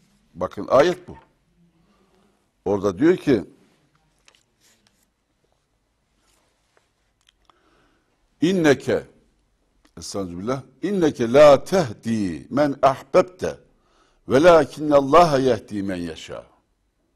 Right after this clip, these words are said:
Ya Muhammed, sen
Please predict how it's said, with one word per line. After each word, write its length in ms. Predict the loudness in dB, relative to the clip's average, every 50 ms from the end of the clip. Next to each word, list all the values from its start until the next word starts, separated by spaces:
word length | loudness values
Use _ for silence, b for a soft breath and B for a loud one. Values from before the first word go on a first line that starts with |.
| _ _ _ _ _ _ _ _ _ _ _ _ _ _ _ _ _ _ _ _ _ _ _ _ _ _ _ _ _ _ _ _ _ _ _ _ _ _ _ _ _ _ _ _ _ _ _ _ _ _ _ -6
Ya 200 | -4 -2 -2 -2
Muhammed, 500 | -2 -2 -2 -2 0 0 0 -2 -4 -10 -20 _ _ _ _ _ _ _ _ _ _ _ _ _ _ _ _ _ _ _ _ _ _
sen 800 | _ -18 -16 -16 -14 -14 -10 -4 0 0 2 2 0 -2 -6 -10